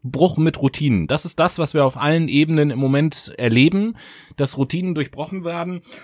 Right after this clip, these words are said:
Und, ähm, ja, auf einmal wird das Ganze, was passiert, gar nicht mo-, mehr so sehr als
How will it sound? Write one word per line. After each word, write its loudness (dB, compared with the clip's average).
Und, -4
ähm, -2
ja, 2
auf 0
einmal 4
wird 0
das 0
Ganze, 2
was 0
passiert, 0
gar 0
nicht 0
mo-, 4
mehr 2
so 0
sehr 2
als -4